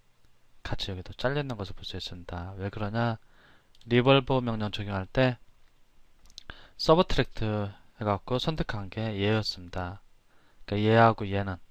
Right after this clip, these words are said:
같이 하나의 솔리드로 되어 있으니까 여기도 같이 잘리게 됩니다.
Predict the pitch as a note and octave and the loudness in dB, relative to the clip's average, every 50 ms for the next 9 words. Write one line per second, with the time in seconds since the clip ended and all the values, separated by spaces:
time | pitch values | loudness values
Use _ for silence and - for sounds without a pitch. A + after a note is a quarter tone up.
0 | - _ _ _ _ _ _ _ _ _ _ _ _ _ _ _ - - - A2 | -20 _ _ _ _ _ _ _ _ _ _ _ _ _ _ _ -10 -6 -6 -4
1 | - - B2 C3 C3+ A2+ - - D#3 D3+ D3 - - - - - G2 F2 - - | -2 -2 0 0 0 -2 -2 -2 -4 -4 -4 -6 -8 -8 -8 -8 -8 -8 -10 -14
2 | - - - - G2 F#2+ G2 - - _ _ - G2 F#2 F#2 - - - - - | -16 -16 -10 -8 -8 -8 -8 -12 -18 _ _ -14 -12 -12 -12 -12 -8 -8 -6 -6
3 | - - - B2 C#3 C#3+ C#3 C#3+ - - F2+ F2 E2 - - F#2 F#2+ F#2+ - | -6 -4 -4 -4 -2 -2 -4 -4 -6 -6 -8 -12 -12 -12 -12 -12 -14 -16 -18